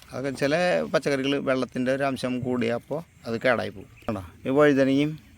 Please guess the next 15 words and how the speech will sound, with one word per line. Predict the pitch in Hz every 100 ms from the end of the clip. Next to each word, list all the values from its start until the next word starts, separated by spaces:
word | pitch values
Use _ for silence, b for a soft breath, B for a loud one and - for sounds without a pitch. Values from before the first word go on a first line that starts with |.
| -
ഏകദേശം | 135 127 143 123
പോയി | 131 117
കേട്ടോ. | 110 95 - _ _ -
വഴുതനങ്ങ | 110 110 110
പോയ | 117 127 120
രീതിയിലാണ് | 117 123 120 117 110
കാണുന്നത്. | 110 95 95 - b b b b - -
ഏഹ്, | 104 104 101 101
മൂന്ന് | 101 110 117 123
നാലെണ്ണം | 123 127 135 143 - - 120
already | 120 120 120
പോയി. | 101 90 - - B B B - - - 120
ഇത്, | 113 147
ഇത് | 147 131 143 160 160 151
മറ്റൊരു | 147 156 151 160 156